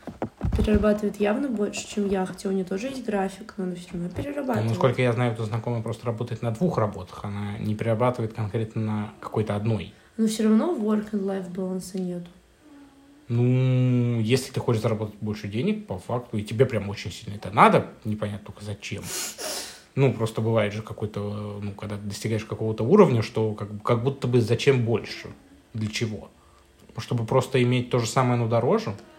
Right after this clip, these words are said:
Speaker 2: Оно не обязательно будет качественнее. Ну, допустим, у тебя есть какой-нибудь, м, Volkswagen. Например, у тебя есть Volkswagen.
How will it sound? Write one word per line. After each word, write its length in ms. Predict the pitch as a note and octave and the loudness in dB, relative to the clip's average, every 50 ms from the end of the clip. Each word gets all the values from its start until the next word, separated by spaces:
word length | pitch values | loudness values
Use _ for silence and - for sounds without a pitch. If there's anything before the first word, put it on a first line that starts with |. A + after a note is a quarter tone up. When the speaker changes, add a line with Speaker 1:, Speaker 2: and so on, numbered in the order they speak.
| - - - - - - - | -20 -20 -20 -20 -20 -4 2
Speaker 2:
Оно 220 | C3+ C3 C3 C#3 | 4 6 8 8
не 120 | C#3+ C#3 | 8 8
обязательно 340 | C3+ B2 A#2+ E3+ E3+ E3+ C#3+ | 6 4 2 2 2 2 2
будет 180 | C3 C3 B2+ B2 | 4 2 0 2
качественнее. 560 | - E3 C#3+ - - - - - G#2+ G2 G#2 | 2 2 2 2 -2 -10 -8 -10 -8 -6 -2
Ну, 180 | G#2+ A#2+ B2+ B2 | 0 2 2 4
допустим, 380 | B2+ B2 B2+ B2+ - - A#2 | 4 2 2 0 0 0 -2
у 20 | A2 | -2
тебя 120 | - A2+ | 0 -2
есть 220 | G#2+ G#2 G2+ G2+ - | -2 -2 -2 -4 -6
какой-нибудь, 600 | - G#2 - - G2+ G2+ G2+ G2+ G2 F#2+ - - - - - - - - - - - - - - - - - | -10 -10 -8 -8 -10 -8 -8 -10 -10 -12 -16 -20 -20 -20 -20 -20 -20 -20 -20 -20 -20 -20 -20 -20 -20 -10 -4
м, 240 | A2+ G#2+ G#2 A2 - - | -2 -2 -2 -2 -4 -8
Volkswagen. 480 | - - D3 B2+ - - F#2+ F2 - - - - - - - - - - - - - - - - - | 2 4 4 4 4 0 -4 -4 -4 -10 -14 -18 -20 -20 -20 -20 -20 -20 -20 -20 -20 -20 -20 -4 -2
Например, 340 | B2+ A2 - C3+ D#3 D#3+ - | -2 2 4 4 4 4 4
у 20 | |
тебя 100 | - B2+ | 4 2
есть 140 | A#2+ A2+ - | 0 0 2
Volkswagen. 460 | - A#2+ G2+ - - F2+ F2 F2+ - | 2 0 0 2 -4 -6 -6 -8 -10